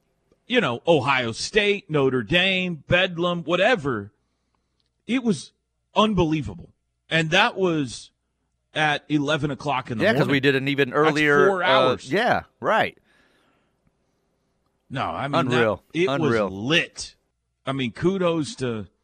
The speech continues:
Speaker 1: kudos to Sooner Nation. They showed out in a big, big way. And it just kept filling up, you know, it just, I knew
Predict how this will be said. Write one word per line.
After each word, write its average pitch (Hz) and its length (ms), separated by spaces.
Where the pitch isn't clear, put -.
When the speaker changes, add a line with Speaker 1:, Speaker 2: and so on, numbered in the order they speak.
Speaker 1:
kudos 202 420
to 160 80
Sooner 165 300
Nation. 120 400
They 131 200
showed 135 320
out 95 240
in 107 180
a 101 120
big, 113 320
big 110 220
way. 80 320
And 98 500
it 139 140
just 143 220
kept - 200
filling 135 280
up, 156 240
you 98 120
know, 104 140
it 98 80
just, - 340
I 240 200
knew 220 520